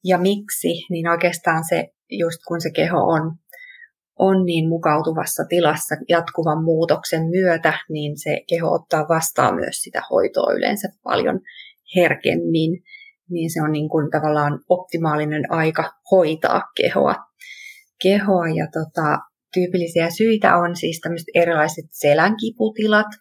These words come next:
Voi olla tuollaista alaselän toispuoleista S I-nivelen kiputilaa tai liitoskipuja, tuntuu aina täällä nivusalueella tai häpyliitoksessa tai lantion pohjassa. Sitten iskiashermon oireilut,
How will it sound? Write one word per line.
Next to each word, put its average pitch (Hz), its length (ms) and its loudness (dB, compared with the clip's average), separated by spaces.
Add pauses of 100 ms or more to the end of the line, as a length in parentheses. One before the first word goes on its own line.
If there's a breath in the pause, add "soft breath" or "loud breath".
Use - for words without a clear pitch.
(680 loud breath)
Voi 170 180 0
olla 170 220 2 (120)
tuollaista 156 380 -4
alaselän 196 580 2
toispuoleista 196 1000 2
S - 160 -8
I-nivelen 190 540 0
kiputilaa 180 840 -2
tai 160 380 0 (580)
liitoskipuja, 190 1120 0 (200)
tuntuu 175 320 -4
aina 165 280 -2
täällä 160 220 2
nivusalueella 165 1120 0
tai 165 280 2
häpyliitoksessa 160 1120 -2
tai - 200 0
lantion 208 580 2
pohjassa. 196 800 0 (720 loud breath)
Sitten 175 520 -2
iskiashermon 202 960 2
oireilut, 196 840 2